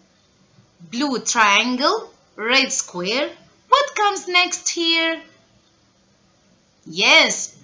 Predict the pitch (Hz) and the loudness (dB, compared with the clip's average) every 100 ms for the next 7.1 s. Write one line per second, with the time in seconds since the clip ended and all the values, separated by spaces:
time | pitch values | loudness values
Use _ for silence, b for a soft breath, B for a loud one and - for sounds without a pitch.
0 | _ 180 254 381 - 370 254 214 190 170 | _ -8 -4 -4 2 4 4 2 -2 -8
1 | 160 156 - _ _ _ _ _ _ _ | -10 -14 -18 _ _ _ _ _ _ _
2 | b b b b _ _ _ _ _ _ | b b b b _ _ _ _ _ _
3 | _ _ _ _ _ _ _ _ _ _ | _ _ _ _ _ _ _ _ _ _
4 | _ _ - 320 - 330 330 339 294 269 | _ _ -12 -10 -4 -2 -2 2 2 0
5 | 254 277 262 240 190 180 220 285 285 220 | -4 -4 -2 -4 -6 -10 -4 -2 -2 -4
6 | 170 151 - - 254 247 262 330 381 494 | -6 -12 -8 -2 0 0 -2 0 0 0